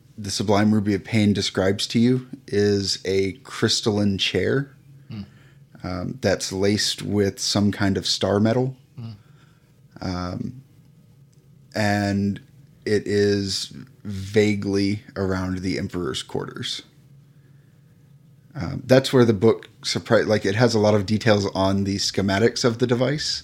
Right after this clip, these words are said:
Speaker 2: Hmm.
Speaker 1: um, which is to say, as long as the Emperor is in it,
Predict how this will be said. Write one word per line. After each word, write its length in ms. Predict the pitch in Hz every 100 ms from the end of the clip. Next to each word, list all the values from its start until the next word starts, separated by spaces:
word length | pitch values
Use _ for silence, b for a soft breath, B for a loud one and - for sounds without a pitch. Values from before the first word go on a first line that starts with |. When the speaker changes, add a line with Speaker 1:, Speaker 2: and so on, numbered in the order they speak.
| -
Speaker 2:
Hmm. 200 | 113 107 b b b b -
Speaker 1:
um, 320 | - 92 92 -
which 200 | 104 -
is 100 | 92
to 120 | -
say, 420 | 98 104 98 95 - b b b b b b - -
as 140 | 104
long 180 | 104 107
as 140 | 98
the 140 | 98 107
Emperor 340 | 110 104 101
is 140 | 98 -
in 180 | 107
it, 240 | 117 120